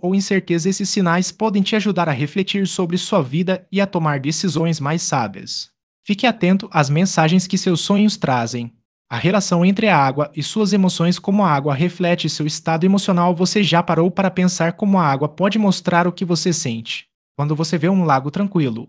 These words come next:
pode sentir calma e paz. Mas, se você estiver perto de um rio agitado,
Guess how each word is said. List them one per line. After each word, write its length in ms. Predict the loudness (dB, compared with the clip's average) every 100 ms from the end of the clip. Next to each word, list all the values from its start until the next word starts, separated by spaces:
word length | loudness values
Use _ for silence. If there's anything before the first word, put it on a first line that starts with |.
| _
pode 200 | -2 -2
sentir 360 | -4 -2 -2
calma 320 | 0 0 0 -6
e 80 | -8
paz. 540 | -4 -2 -4 -6 -12 -14 _ _ 0
Mas, 300 | 2 2 -6
se 160 | -4 0
você 280 | 0 2
estiver 320 | 0 2 2 2
perto 360 | 2 0 -2
de 80 | -2
um 60 | 0
rio 260 | 2 2
agitado, 640 | 2 0 2 0 0 -4